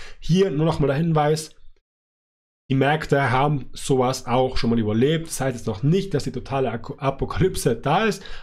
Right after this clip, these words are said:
aber es beginnt jetzt langsam die Zeit, wo man genauer hinschauen kann. Und hier jetzt sehen wir auch die Liste der Länder-E T Fs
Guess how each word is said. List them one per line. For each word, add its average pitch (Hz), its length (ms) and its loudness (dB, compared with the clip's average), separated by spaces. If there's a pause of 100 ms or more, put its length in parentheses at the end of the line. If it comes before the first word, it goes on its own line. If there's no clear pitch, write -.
aber 196 420 0 (600)
es 156 100 -4
beginnt 175 200 -2
jetzt 190 120 0
langsam 160 240 0
die 120 80 -2
Zeit, - 440 0 (120)
wo 123 160 4
man 143 320 0
genauer 120 560 2
hinschauen 107 720 -2
kann. 98 340 -2 (360)
Und 117 180 0
hier 208 260 2
jetzt 214 140 0
sehen 190 100 2
wir 185 80 2
auch 190 160 0
die 143 100 -4
Liste 170 380 2
der 131 340 2 (300)
Länder-E 131 480 2
T 120 340 0
Fs - 220 -4